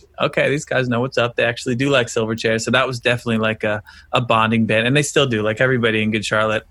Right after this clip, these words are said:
loves Silverchair. It's one of our, our group favorite bands for sure.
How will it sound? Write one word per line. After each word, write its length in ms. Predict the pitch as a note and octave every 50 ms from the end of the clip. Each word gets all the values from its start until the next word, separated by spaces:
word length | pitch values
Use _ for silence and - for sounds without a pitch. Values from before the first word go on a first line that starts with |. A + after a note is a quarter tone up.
| - _ _ A#2+
loves 320 | A#2+ A#2 G#2+ G2+ F#2+ -
Silverchair. 380 | - A2 G#2 G#2 - - G#2 G#2
It's 140 | G#2 - -
one 120 | B2 A#2
of 120 | A#2 G#2+
our, 180 | A2 G#2+ G#2+ A2
our 240 | - A#2 A2 A2 A2
group 360 | A2 A2+ A#2+ B2+ B2 A#2 A#2 - - _
favorite 400 | - - - B2+ A#2 G#2 G#2 G2
bands 280 | - G#2 F#2 G2+ -
for 140 | - - B2
sure. 220 | A2 - G#2+ F#2+